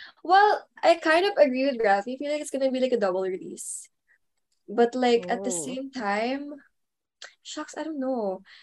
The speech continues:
Speaker 1: She's so, she's so confusing. I feel like,
Speaker 2: <laughs>
Speaker 1: well, ako na lang. Ah, sige, I'll bet,
Speaker 2: Ah.
Speaker 1: I'll bet na lang on an album. I'm betting on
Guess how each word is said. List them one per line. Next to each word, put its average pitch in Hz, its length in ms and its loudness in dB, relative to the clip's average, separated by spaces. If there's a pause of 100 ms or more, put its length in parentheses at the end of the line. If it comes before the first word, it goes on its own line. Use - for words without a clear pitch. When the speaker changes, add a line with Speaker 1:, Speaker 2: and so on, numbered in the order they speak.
(180)
Speaker 1:
She's - 200 -8
so, 370 280 2
she's 330 180 -6
so 349 220 0 (160)
confusing. 262 760 4
I 262 80 4
feel 339 180 2
like, 370 120 4
Speaker 2:
<laughs> 571 440 4
Speaker 1:
well, 679 160 8 (120)
ako 349 160 4
na 381 80 6
lang. 285 160 10
Ah, 294 80 4
sige, 262 160 6
I'll 262 240 6
bet, 277 160 6
Speaker 2:
Ah. 330 240 0
Speaker 1:
I'll 254 80 4
bet 254 160 6
na 262 100 0
lang 247 180 -2
on 233 120 -2
an 220 100 -6
album. 180 400 -8 (260)
I'm 240 220 0
betting 220 460 2
on 196 480 -4